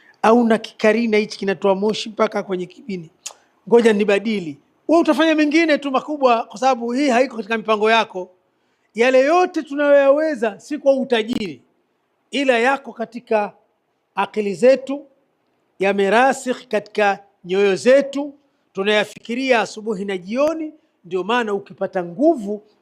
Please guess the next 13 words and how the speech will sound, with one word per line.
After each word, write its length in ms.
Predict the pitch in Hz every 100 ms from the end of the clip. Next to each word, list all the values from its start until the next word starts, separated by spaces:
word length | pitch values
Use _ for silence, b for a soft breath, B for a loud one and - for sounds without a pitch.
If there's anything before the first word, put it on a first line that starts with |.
| _
unazielekeza 880 | 175 170 165 139 175 170 165 208 151
huko. 400 | 147 160 151 - - _ _ _ _ _
Sataka 360 | 196 196 240
ifike 200 | 247 247
mahala 320 | 247 240 294 262
Muislamu 580 | 247 - 302 311 247 226 _ _ _
anapopata 500 | 220 240 247 330 339
nguvu 200 | 285 285
zake 280 | 285 311 262
anaangalia, 500 | 233 220 202 202 175
"Hii 320 | 233 262 202 - _ _ _
itaenda 220 | 156 143
pale, 320 | 180 208 220